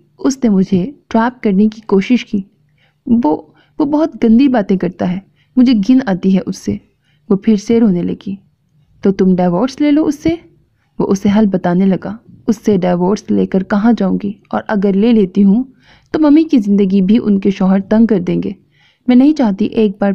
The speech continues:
फिर वो मेरी वजह से किसी तकलीफ से गुजरे।" वो उस औरत के लिए अभी भी सोच रही थी जिसने उसके लिए कभी नहीं सोचा था, कभी उसे पास बिठाकर नहीं पूछा था कि "जुनैद का रवैया कैसा है तुम्हारे साथ?"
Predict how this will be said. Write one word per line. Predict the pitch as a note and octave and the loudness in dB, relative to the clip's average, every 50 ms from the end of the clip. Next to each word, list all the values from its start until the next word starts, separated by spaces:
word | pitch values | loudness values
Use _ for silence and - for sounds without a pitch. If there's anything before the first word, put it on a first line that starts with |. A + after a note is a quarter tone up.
| G3 - | -2 0
फिर | G#3+ A3+ A#3 | 0 2 2
वो | G3 G#3+ G3+ | 2 2 4
मेरी | G3 G3 G3 A3+ B3 | 4 4 4 4 2
वजह | G#3 G3 E3+ F#3 F#3+ | 2 0 0 -2 -2
से | F#3+ - F#3+ | -2 -2 -2
किसी | F#3+ - - - - A3+ | -4 -4 -4 -2 -2 0
तकलीफ | A#3+ A#3 G#3+ - G#3+ B3 C4+ C4+ C4+ | 0 -2 0 2 2 2 2 2 0
से | - G#3 | -2 -2
गुजरे।" | F3 F#3 E3+ - - - G#3+ - _ _ _ _ _ _ _ _ _ _ _ _ _ _ - | -2 -2 -4 -6 -8 -12 -12 -14 _ _ _ _ _ _ _ _ _ _ _ _ _ _ -14
वो | - - - | -12 -6 -2
उस | - C#4 C#4 - - - | -2 -2 -2 -4 -10 -6
औरत | - F#3+ F#3+ G3 A3+ A3+ - - | -4 -2 0 -2 -2 -4 -4 -2
के | G3+ F#3 | -2 0
लिए | F3+ F3+ F3+ F#3+ | 0 0 0 -2
अभी | G3 - - F3+ F3+ G3 F#3 F3+ | -2 -2 -4 -2 0 0 0 0
भी | F3+ G3+ A#3 A#3+ | 2 2 0 2
सोच | - - F#3 F#3+ F#3+ - | 2 0 -2 -2 -2 -2
रही | F#3 F3+ F3+ F3+ | -2 0 0 0
थी | E3+ - F#3+ G3 | 0 0 0 0
जिसने | G3 C4+ C4 C4+ - C4+ C4 C4 - _ | 0 0 -4 -2 0 -2 -2 -2 -4 _
उसके | - D#4 D4+ - - - G#3 | -4 -4 -4 -4 -2 -2 0
लिए | F#3 F3 F3+ F#3+ G3+ G3 G3 - | 0 0 0 -2 -2 -4 -2 -2
कभी | G#3 F#3+ - G#3+ G#3+ | -2 0 2 2 2
नहीं | G#3+ G3+ F#3 F3+ | 4 4 2 0
सोचा | - - - - - F3+ | -2 -4 -8 -8 -8 -10
था, | F#3 F3+ E3 - _ _ _ _ _ _ _ _ _ _ _ _ _ _ _ _ _ _ | -8 -10 -12 -14 _ _ _ _ _ _ _ _ _ _ _ _ _ _ _ _ _ _
कभी | - F#3 F3 G3+ | -4 -2 -2 -2
उसे | - G3 F#3 - F#3 F3 | -2 -4 -4 -2 -4 -4
पास | - - F#3 F#3 F#3+ G3 - | -2 -4 -2 -2 -2 -2 -2
बिठाकर | - G3 G3 - F3+ E3+ E3 - F#3 | -2 -4 -2 -2 -4 -4 -2 -2 -2
नहीं | F3+ F3+ G3+ G#3+ A#3+ | 2 2 4 2 2
पूछा | A#3+ - - - G3 F#3 F3+ | 2 -2 -4 -2 0 0 0
था | F#3 F#3+ | 0 -2
कि | A3+ - C4+ | -2 0 0
"जुनैद | A#3 B3+ A#3 C4 D4 C#4+ | 2 4 4 4 2 0
का | - - G#3+ | -2 -2 -2
रवैया | G#3 F#3 F#3+ F#3+ F#3 G#3 G#3+ | 0 0 0 0 0 0 -2
कैसा | G#3 - G#3 G3 G3 - G3+ | -2 -2 -2 -2 -2 -2 -2
है | F#3+ G#3 C4+ | 0 0 0
तुम्हारे | C4+ C4+ G3+ F3+ E3 F3+ E3 | 2 2 0 0 0 -2 -4
साथ?" | - G3+ - - _ _ | -8 -10 -14 -14 _ _